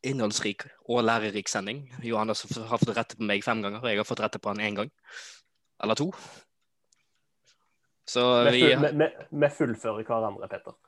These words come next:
Speaker 1: Vi fullfører hverandres, eh, setninger og faktasjekker. Som sagt, vi snakket om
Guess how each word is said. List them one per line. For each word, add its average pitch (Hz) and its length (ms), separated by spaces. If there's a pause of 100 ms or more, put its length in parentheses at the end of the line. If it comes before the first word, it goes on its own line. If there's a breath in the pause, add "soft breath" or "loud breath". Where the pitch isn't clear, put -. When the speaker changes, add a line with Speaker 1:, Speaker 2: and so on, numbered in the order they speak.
(360 soft breath)
Speaker 1:
Vi 110 80
fullfører 101 720
hverandres, 98 440 (180)
eh, - 260
setninger 95 560 (160)
og 98 320
faktasjekker. - 1080 (1500 loud breath)
Som 147 160
sagt, 156 160
vi 139 80
snakket - 480
om 113 300